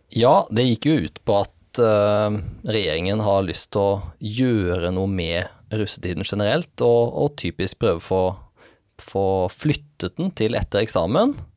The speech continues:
En av tingene de ønsker å få gjort, i tillegg til at de har lyst til å, å rett og slett minimere de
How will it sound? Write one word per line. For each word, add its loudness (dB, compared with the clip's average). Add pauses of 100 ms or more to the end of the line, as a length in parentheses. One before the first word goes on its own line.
(180)
En -4
av 0
tingene -2
de 0
ønsker -4
å -2
få 0
gjort, 2 (480)
i 2
tillegg 2
til 2
at -6
de 2
har 2
lyst -6
til 2
å, 2 (200)
å 0 (920)
rett -4
og -4
slett -4 (340)
minimere 0
de 0